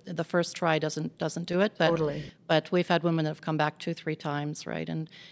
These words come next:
Speaker 1: we're always there. The door is always open.
Speaker 2: What, what about for you, Paul? Like you, you were saying, again, before we were recording that this last eleven years of this has been, like,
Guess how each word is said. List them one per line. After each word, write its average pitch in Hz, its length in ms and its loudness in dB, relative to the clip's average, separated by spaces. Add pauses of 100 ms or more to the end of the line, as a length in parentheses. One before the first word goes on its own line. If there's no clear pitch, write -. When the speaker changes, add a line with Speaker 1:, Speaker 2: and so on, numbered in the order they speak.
Speaker 1:
we're 175 160 8
always 180 260 6
there. 165 240 4
The 160 120 -2
door 165 200 2
is 156 140 0
always 151 240 2
open. 151 360 -4 (200)
Speaker 2:
What, - 340 -4
what 220 200 6
about 208 320 4
for - 120 -2
you, 175 380 2 (280)
Paul? 160 280 0
Like 160 240 -2
you, 170 300 0 (380)
you 175 80 -2
were 170 80 2
saying, 165 560 2
again, 151 380 4
before 156 460 2
we 165 140 0
were - 240 0
recording 165 500 0
that 156 160 -4
this - 280 -4
last 151 540 -2 (380)
eleven 156 380 4
years 156 320 4
of 151 120 2 (200)
this 151 240 2
has 151 140 2
been, 156 280 -2
like, 147 320 -8